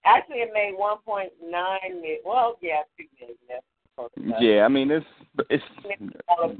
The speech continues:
Speaker 2: regardless, it didn't make enough.
Speaker 1: Yeah.
Speaker 2: Yeah. Um, so, yeah, that, that's just terrible. And I think we were saying before that next week's box office, uh, offerings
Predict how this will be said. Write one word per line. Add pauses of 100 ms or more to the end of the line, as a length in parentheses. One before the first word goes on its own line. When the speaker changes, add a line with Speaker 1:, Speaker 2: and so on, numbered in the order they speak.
Speaker 2:
regardless, (220)
it
didn't
make
enough. (1200)
Speaker 1:
Yeah. (680)
Speaker 2:
Yeah. (300)
Um, (440)
so,
yeah,
that,
that's
just
terrible.
And
I
think
we
were
saying
before
that
next
week's (500)
box
office, (200)
uh,
offerings